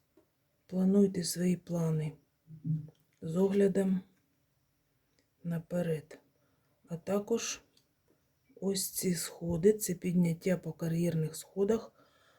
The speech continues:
або далека дорога, або підвищення на посаді. Нова должность, як то кажуть. А ми підсумуємо, друзі.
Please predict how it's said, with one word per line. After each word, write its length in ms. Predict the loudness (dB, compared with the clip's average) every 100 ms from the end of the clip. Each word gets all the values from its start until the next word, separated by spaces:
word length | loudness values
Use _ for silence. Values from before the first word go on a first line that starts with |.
| _
або 300 | -10 2 4
далека 420 | 4 4 0 -2 -2
дорога, 560 | 0 0 0 -2 -6 -8 _ _ _ -12
або 380 | -8 0 0 2
підвищення 840 | -2 0 2 2 2 2 2 -4 -2
на 140 | -2
посаді. 600 | -2 -4 -4 -2 -4 -6 -12 -18 _ -20 _ _ -20 _ -20 -20 _ _ _ _ _ -6
Нова 300 | -2 2 2
должность, 720 | 2 2 2 0 -4 -10 -16
як 140 | -16
то 120 | -16 -16
кажуть. 540 | -12 -14 -14 -20 -20 _ _ _ _ _ _ _ _ _ _ _ _ _ _ _ _ _ _ _ _ _ _ _ _ _ _
А 80 | 0
ми 160 | 2 2
підсумуємо, 800 | -2 -4 2 4 4 4 0 0
друзі. 420 | 2 2 2